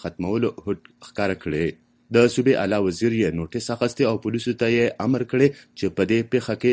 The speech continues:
د ککړو کسانو د معلومولو لپاره عملیات وکړي. نور تفصیل د سیمې نه د ډیوه خبریال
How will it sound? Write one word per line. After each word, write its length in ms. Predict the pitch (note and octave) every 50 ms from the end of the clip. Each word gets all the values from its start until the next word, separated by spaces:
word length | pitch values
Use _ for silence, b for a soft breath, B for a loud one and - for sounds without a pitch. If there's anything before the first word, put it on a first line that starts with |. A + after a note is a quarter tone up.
| A2
د 120 | F#2+ E2+ E2
ککړو 340 | - G2 G#2 - A#2 A2+ A2 G2 - -
کسانو 360 | F2 E2+ - - A2+ A#2+ A#2+ G2 E2
د 80 | F2 E2+ F2+
معلومولو 560 | F2 F2 E2+ E2+ E2+ F#2+ G#2+ A#2+ A2+ F2+ C#2+ - - _ _ - G2+
لپاره 320 | A2 - - A#2+ A#2 A#2+ A#2 A2 - _ _ - A#2
عملیات 440 | B2 A2+ G#2 G2+ F#2+ F2 E2+ - F2
وکړي. 340 | E2+ E2 - F2 F2 E2+ E2 D2 - - _ - - F#2
نور 100 | A#2+ A#2+ -
تفصیل 340 | C3 B2 - - C#3 C#3+ C#3+ B2
د 100 | A#2 G#2 -
سیمې 200 | - C3+ C3+ C3 C3
نه 160 | B2+ B2+ A#2+
د 140 | G#2+ F#2+ E2+ F2+
ډیوه 160 | F2 F#2 G2 -
خبریال 400 | F2+ D#2+ - F#2 F#2+ G#2 A2 -